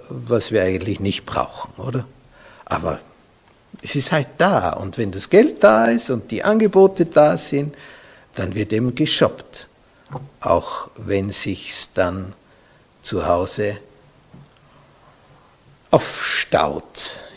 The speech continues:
in unseren vier Wänden. Ja, und dann gibt's die anderen, die haben alles, was sie haben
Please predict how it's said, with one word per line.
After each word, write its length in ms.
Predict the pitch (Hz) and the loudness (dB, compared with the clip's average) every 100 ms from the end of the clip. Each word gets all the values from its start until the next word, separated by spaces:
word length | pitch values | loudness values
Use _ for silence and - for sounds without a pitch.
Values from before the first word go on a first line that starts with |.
| - | -14
in 220 | 107 90 - | -8 -6 -6
unseren 500 | 82 78 98 85 - - - | -8 -8 -6 -8 -10 -16 -14
vier 260 | - - | -8 -6
Wänden. 160 | 73 - - - - _ _ _ _ _ _ _ _ _ - _ _ | -6 -10 -16 -20 -20 _ _ _ _ _ _ _ _ _ -14 _ _
Ja, 100 | 185 | 0
und 140 | 185 143 | 0 2
dann 100 | 135 | 0
gibt's 240 | 135 - | 0 -2
die 140 | - | 0
anderen, 440 | 110 123 151 190 196 | 0 2 0 0 -4
die 280 | - 151 160 | -4 -2 -2
haben 240 | 147 139 | -2 0
alles, 280 | 135 131 127 | 2 2 2
was 180 | 123 - | -2 0
sie 140 | 123 | 2
haben 240 | 107 113 | 2 0